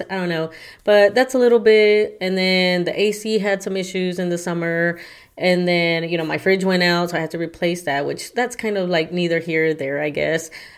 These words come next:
But then, you know, last year it rained a lot, and so I had trees that fell in the backyard that are still there that now I have to cut down and fix that fence because it, like, laid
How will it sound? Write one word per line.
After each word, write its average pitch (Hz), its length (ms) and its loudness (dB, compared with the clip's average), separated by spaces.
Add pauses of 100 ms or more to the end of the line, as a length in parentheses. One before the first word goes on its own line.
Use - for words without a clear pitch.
(120)
But 208 220 2
then, 269 320 2
you 220 120 4
know, 208 520 0
last 190 420 -2
year 196 500 0
it 165 200 -6
rained 208 320 0
a 233 60 2
lot, 240 440 0
and 180 160 -4
so 170 280 0
I 170 100 -6
had 165 240 -4
trees 208 400 -6
that 214 160 0
fell 202 240 -2
in 196 80 -4
the 190 80 -4
backyard 190 640 -2
that 98 120 -6
are 151 140 -2
still 185 400 -4
there 165 340 0
that 156 320 -4
now 156 220 -4
I 160 60 -6
have 156 180 -6
to - 80 -18
cut - 240 -12
down 156 320 -4 (420)
and 170 240 -6 (160)
fix 202 320 2
that - 300 0
fence 196 420 -4
because 170 300 -10
it, 165 240 -2
like, 156 200 -4
laid 160 520 -2